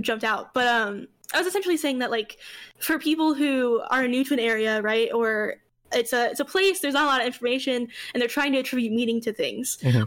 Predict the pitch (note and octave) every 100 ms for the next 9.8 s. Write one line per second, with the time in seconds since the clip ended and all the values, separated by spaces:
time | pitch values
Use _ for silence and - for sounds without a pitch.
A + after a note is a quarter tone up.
0 | - E4+ G4 E4 D4+ D4+ C#4+ - A#3 A#3
1 | C4 G3 G3 G#3+ B3+ C4+ A#3+ A3+ A#3 A3
2 | A#3+ A#3 G3+ G#3+ A3+ A3+ A#3 _ _ _
3 | A#3 A3 G#3+ G#3+ D4+ D#4+ D4+ D#4 D#4 C#4
4 | C#4 C#4+ C#4 B3 A#3+ A3+ A#3+ A#3+ A3+ A3+
5 | - B3 A#3+ - B3 A#3 A#3 A#3 A#3 -
6 | A3 A#3 - - - - - B3+ A#3 A#3+
7 | A#3 B3+ A3+ A3 A3 G#3 C4 C4+ C4+ C4
8 | C4 B3+ B3 A#3+ A3+ A3+ A#3 A3+ A3 -
9 | - A#3 A3+ - - C4 B3+